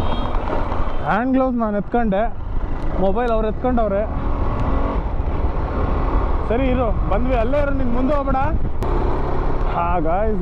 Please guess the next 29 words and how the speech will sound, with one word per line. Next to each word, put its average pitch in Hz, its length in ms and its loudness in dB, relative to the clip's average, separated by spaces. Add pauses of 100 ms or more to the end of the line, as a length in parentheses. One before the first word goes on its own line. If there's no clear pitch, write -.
ಇಲ್ಲೇ 214 240 0
police 196 280 0
ಹಾಕೊಂತ 175 320 -2
ಇದ್ದಿದ್ದು. 160 720 0 (300)
ಅದೇ 180 120 2
ಬೆಳಗ್ಗೆ 185 400 0
ಮತ್-, 175 340 0
ಬೆಳಗ್ಗೆ 175 280 0
ಮತ್ತೆ 196 340 0
ಮಧ್ಯಾಹ್ನದವರೆಗೂ 180 840 0
ಜಾಸ್ತಿ 165 360 0
ಬರ್ತಾರೆ 170 380 0
ಅಂತ 156 240 -2
ಹೇಳ್ಬಿಟ್ಟು 156 360 0 (360)
ಹಾಕೊಂತ 143 320 0
ಇದ್ರು 131 300 0 (100)
ನೋಡಿ. 143 180 0 (1120)
ಆ, 233 40 4 (580)
finally! 285 500 0 (460)
ಹೂ, 392 60 0 (180)
ಹೂ! 453 100 0 (640)
ಪಲ್-, 262 220 0 (920)
ಅವಾಗ 196 240 2
crowd 220 360 0
ಜಾಸ್ತಿ 233 220 0
ಆಗ್ಬಿಡುತ್ತೆ 226 380 0
ಅಂತ, 208 160 2 (100)
ಇವಾಗ 196 200 0
ಒಳ್ಳೆ 208 240 2